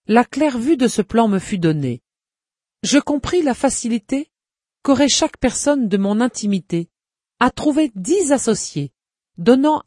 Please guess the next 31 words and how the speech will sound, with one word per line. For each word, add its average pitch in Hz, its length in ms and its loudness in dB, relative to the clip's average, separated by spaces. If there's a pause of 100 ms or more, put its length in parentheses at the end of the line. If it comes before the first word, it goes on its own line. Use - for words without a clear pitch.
un 320 160 -2
sou 320 260 0
chaque - 360 -4
semaine, 147 640 -4 (560)
pour 240 140 0
la 233 100 4
propagation 190 640 -2
de 156 80 -2
la 143 120 0
foi. - 400 -8 (1300)
Je 196 160 0
vis 302 420 0
en 214 120 0
même 214 220 0
temps 320 300 -4 (540)
l'opportunité 247 760 0
de 226 100 0
choisir, 170 720 -4 (480)
parmi 269 280 0
les 277 100 0
plus - 200 -4
capables 233 500 -2
des 185 180 -4
associés, 185 560 -6 (500)
ceux - 280 -2
qui 233 220 -4
inspireraient 214 600 -2
le 175 120 -2
plus 226 340 -8
de 170 100 -4
confiance, 170 800 -8